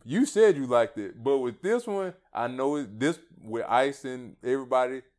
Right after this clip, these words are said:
I know it probably gonna take time, and it may build up. It may build up to be just like it was with Rory and Mal, but until then, we'll see. I, I check, I check it out. I haven't checked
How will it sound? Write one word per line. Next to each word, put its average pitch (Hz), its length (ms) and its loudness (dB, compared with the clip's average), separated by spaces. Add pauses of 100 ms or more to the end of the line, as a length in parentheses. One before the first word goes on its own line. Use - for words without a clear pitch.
(200)
I 101 80 -8
know 110 240 -2
it 117 100 -2
probably 117 260 0
gonna 113 140 -8
take 120 280 -6
time, 117 280 -8 (240)
and 151 140 -4
it 196 80 -2
may 233 240 -2
build 262 400 -2
up. 349 320 2
It 233 200 -2
may 277 180 0
build 269 360 -6
up 262 160 -2
to 220 80 -12
be 226 220 -8
just 190 320 0
like 202 160 -2
it 208 100 -4
was 208 300 0
with 185 260 0
Rory 190 400 0
and 190 100 -10
Mal, 220 280 -6
but 135 340 -6 (380)
until 151 420 -2
then, 214 480 -6 (440)
we'll 180 320 6
see. 202 340 -4
I, 139 380 0 (160)
I 117 160 2
check, 139 400 -4
I 107 180 0
check 131 260 -6
it 127 80 -8
out. 113 180 0
I 117 40 -4
haven't 123 220 -6
checked 117 300 -6